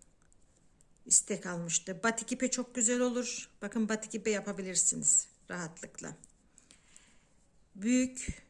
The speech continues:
üç yüz gramlık ipler vardı, yünlü. Onlara çok güzel olmuştu.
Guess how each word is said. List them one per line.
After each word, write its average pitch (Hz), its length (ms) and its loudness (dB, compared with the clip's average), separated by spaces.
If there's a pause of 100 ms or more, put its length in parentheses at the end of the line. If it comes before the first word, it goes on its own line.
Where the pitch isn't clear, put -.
(160)
üç - 280 -8
yüz 240 140 0
gramlık 226 720 0 (200)
ipler 220 500 0
vardı, 214 440 2
yünlü. 190 580 -2 (1300)
Onlara 208 400 2
çok - 260 -8
güzel 170 260 -2
olmuştu. 165 520 -2